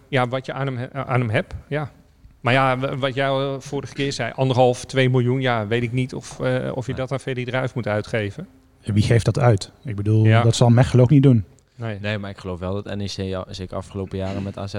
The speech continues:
Speaker 2: misschien er wat op een andere manier uit zou kunnen komen.
Speaker 1: Ja.
Speaker 3: Ja, die zien hem denk ik ook niet meer als, als, eh, spits voor de toekomst.
Speaker 2: Nee.
Speaker 1: Nee.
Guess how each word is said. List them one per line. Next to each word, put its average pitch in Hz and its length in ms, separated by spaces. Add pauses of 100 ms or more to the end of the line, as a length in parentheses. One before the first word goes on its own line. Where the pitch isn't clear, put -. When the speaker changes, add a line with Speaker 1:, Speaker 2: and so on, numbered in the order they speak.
Speaker 2:
misschien 107 360
er 107 60
wat 104 360
op - 140
een 107 60
andere 104 260
manier 104 280
uit 92 160
zou 82 160
kunnen 87 180
komen. 85 480 (1800)
Speaker 1:
Ja. 107 320
Speaker 3:
Ja, 117 200
die 117 100
zien 135 160
hem 123 100
denk 120 160
ik 110 80
ook 127 120
niet 151 100
meer 151 160
als, 135 180
als, - 240
eh, 135 180
spits - 320
voor 131 80
de 123 60
toekomst. 107 600 (600)
Speaker 2:
Nee. 90 180 (220)
Speaker 1:
Nee. 113 180